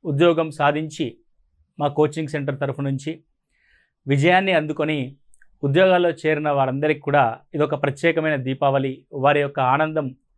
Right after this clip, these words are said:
గత దీపావళి కంటే ఈ దీపావళికి పదింతలైందని నేను అనుకుంటూ ఉన్నాను.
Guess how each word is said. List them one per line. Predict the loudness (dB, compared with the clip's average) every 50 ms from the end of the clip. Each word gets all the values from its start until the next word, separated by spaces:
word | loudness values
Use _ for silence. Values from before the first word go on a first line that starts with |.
| -2 0
గత | 0 0
దీపావళి | 2 2 2 2 4 2 2 2 2
కంటే | 0 -2 0 0 0 0 0
ఈ | -2
దీపావళికి | -4 -4 -2 0 2 2 2 0 -2 -4 -6 -6 -6 -6 -10 _ _ _ _ _ _ _ _ _ 0
పదింతలైందని | 2 4 4 4 4 4 4 4 4 2 2 0 -2 -2 -2 -2 -4 -8 -10 -16 -16 -10
నేను | -4 -2 0 0
అనుకుంటూ | 0 0 -2 -2 -2 -2
ఉన్నాను. | -4 -4 -6 -10 -14 -16